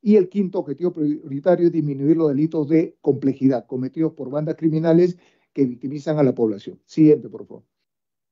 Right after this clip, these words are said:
¿Cuáles son las alternativas de solución? Cada objetivo prioritario tiene alternativa de solución. Aquí he destacado las principales. En la primera, en los principales servicios de seguridad ciudadana, tenemos fortalecer el tema de vecindario seguro y barrio seguro. Son estrategias multisectoriales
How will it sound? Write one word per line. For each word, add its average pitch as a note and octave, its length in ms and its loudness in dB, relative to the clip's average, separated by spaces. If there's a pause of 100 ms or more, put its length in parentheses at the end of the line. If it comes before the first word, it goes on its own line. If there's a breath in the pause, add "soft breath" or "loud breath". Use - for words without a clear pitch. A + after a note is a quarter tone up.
(680)
¿Cuáles A3 260 4
son A#3+ 140 -2
las A3 140 -4
alternativas E3 560 0
de D3+ 100 0
solución? B2+ 480 -10
Cada A3+ 300 2
objetivo G#3+ 480 -2
prioritario F#3+ 420 0
tiene G3+ 180 0
alternativa C#3+ 460 -6
de B2 80 -4
solución. G#2 500 -10
Aquí D#3 300 -2
he - 20 6
destacado G3+ 380 2
las F#3 160 2
principales. C#3 760 -6 (120)
En C3 120 -6
la B2 140 -10
primera, F3+ 400 -2
en D#3+ 80 -4
los C3+ 80 -6
principales F3 500 2
servicios D#3 480 0
de B2 60 2
seguridad C#3+ 320 -8
ciudadana, F3+ 280 -10
tenemos E3+ 420 -6 (260 soft breath)
fortalecer F3 800 2 (100)
el C#3+ 140 -4
tema F#3+ 260 4
de E3+ 100 2
vecindario E3+ 540 2
seguro G3 320 4
y E3+ 40 4
barrio E3 300 0
seguro. C#3 340 -4
Son F#3 200 0
estrategias F3 560 -4
multisectoriales F3+ 1040 2